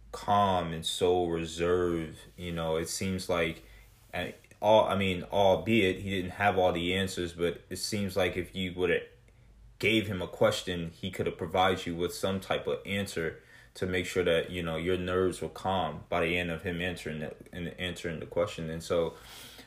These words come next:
that seems to amazes me, but it doesn't surprise me. I feel like all leaders, um, are subject to that somewhat.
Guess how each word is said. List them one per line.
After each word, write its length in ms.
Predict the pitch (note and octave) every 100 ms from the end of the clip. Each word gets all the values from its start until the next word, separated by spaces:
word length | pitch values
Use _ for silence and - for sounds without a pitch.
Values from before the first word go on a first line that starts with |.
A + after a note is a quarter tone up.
| - -
that 340 | B2 B2+ A#2+
seems 300 | C3 D#3+ C#3+
to 140 | - G#2+
amazes 520 | F#2 G2+ G#2+ A#2+ -
me, 160 | A2+
but 160 | A2 F#2+
it 80 | F2+
doesn't 240 | G2 G2
surprise 540 | - F#2 - A2 F#2+ E2
me. 160 | D#2
I 100 | -
feel 220 | E2 F#2+
like 200 | F#2 F2+
all 240 | D2 F2 F#2
leaders, 520 | F2+ F2 F2 E2+ - -
um, 400 | E2+ D#2+ C#2+ - - - _ - - -
are 120 | F#2
subject 500 | - G#2+ - F#2 -
to 80 | F#2
that 340 | - - -
somewhat. 560 | - G2 F2 D#2+ -